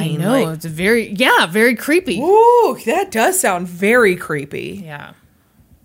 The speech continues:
Speaker 1: Paints a picture for sure.
Speaker 2: Mm-hmm. So this time she goes to a different hospital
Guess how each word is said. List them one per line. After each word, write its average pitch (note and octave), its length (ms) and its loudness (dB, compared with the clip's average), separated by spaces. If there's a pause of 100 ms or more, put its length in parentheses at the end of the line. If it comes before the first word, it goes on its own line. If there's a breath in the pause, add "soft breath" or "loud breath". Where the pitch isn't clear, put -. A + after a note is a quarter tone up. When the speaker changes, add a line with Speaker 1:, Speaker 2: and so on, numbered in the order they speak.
(100)
Speaker 1:
Paints - 320 -12
a D#3 40 -12
picture - 560 -14
for - 200 -20
sure. - 600 -10
Speaker 2:
Mm-hmm. A3 1300 -10 (1040 soft breath)
So F3+ 540 -4 (1040 soft breath)
this A3 180 0
time A3 220 0
she A3 120 -4
goes F3+ 180 -2
to F3+ 100 -6
a E3 60 -4
different G3+ 340 -6
hospital D#3+ 580 -6